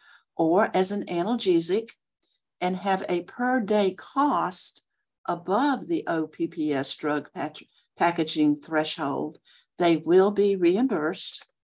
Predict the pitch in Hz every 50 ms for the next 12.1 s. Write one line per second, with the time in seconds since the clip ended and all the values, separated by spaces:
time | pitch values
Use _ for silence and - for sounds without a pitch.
0 | _ _ _ _ _ _ _ _ _ - - 339 - - - - - - 359 -
1 | 190 180 320 147 147 - - 165 165 - - 165 165 147 147 156 165 208 247 269
2 | 240 - 190 175 - - 170 170 170 165 160 156 156 156 160 160 _ _ _ _
3 | _ _ _ _ _ - 180 170 175 - 143 151 156 143 151 160 - - - -
4 | - _ _ _ _ _ _ _ _ _ _ _ _ _ _ _ _ _ _ _
5 | _ _ - - - 233 254 262 262 233 208 208 208 - 208 202 - - - 165
6 | 160 165 160 165 185 196 190 - 208 190 208 226 233 226 - 247 262 262 - -
7 | 214 175 165 165 156 180 190 - 196 185 - 156 156 156 233 240 - - - 214
8 | 180 165 156 160 180 - - _ _ _ _ _ _ _ _ _ _ _ _ -
9 | 175 - - 156 160 170 170 233 226 202 180 180 208 226 202 165 165 156 - 165
10 | - 190 180 196 185 156 156 156 175 156 139 139 - - 185 190 180 175 170 165
11 | - - - - 170 165 170 233 302 294 - - 196 170 156 147 139 143 156 160
12 | -